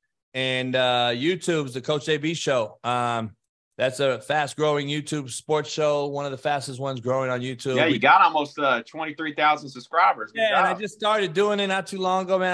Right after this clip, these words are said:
Speaker 1: I'm starting to do it consistently. YouTube's a hard code to crack, so I'm starting to get that going. Um, I go daily, six A M Pacific on YouTube every day. Um, and then I'm on Patreon, too. Um, the Coach J B, uh, show on Patreon,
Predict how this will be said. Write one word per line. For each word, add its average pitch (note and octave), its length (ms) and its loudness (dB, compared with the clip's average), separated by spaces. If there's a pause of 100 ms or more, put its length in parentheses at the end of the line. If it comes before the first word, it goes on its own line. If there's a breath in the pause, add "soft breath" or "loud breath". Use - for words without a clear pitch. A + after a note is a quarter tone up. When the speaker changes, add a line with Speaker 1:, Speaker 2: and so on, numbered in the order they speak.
Speaker 1:
I'm D#3 40 -10
starting F3+ 300 2
to E3 60 -8
do F3+ 140 0
it F3 80 -4
consistently. D#3+ 840 -4
YouTube's E3 380 -2
a D3 60 0
hard C#3+ 340 0
code D3 280 -2
to B2 60 -8
crack, C#3+ 520 -4
so A#2+ 260 0
I'm A#2+ 80 -4
starting D3 280 0
to C#3 60 -6
get C3 200 -6
that C3 240 -2
going. B2 420 -4 (360)
Um, A#2 480 0 (180)
I B2 120 -2
go C#3+ 140 2
daily, C#3 400 0
six D#3 320 -6
A D3 160 2
M C#3 80 -4
Pacific C3+ 560 -6
on C3 220 -6
YouTube C3+ 460 -10
every C3+ 260 -6
day. C3 420 -4 (320)
Um, A2+ 680 -2
and A#2 140 -10
then C#3 80 -4
I'm C#3 140 -4
on C3 140 -4
Patreon, C3+ 600 -4
too. C#3+ 380 -4 (280)
Um, A#2 500 -2
the A#2+ 100 -12
Coach C3+ 240 -4
J C#3+ 160 -2
B, C#3 480 -6
uh, B2 180 -2
show C#3+ 380 -2
on B2 160 -4
Patreon, C3+ 800 -4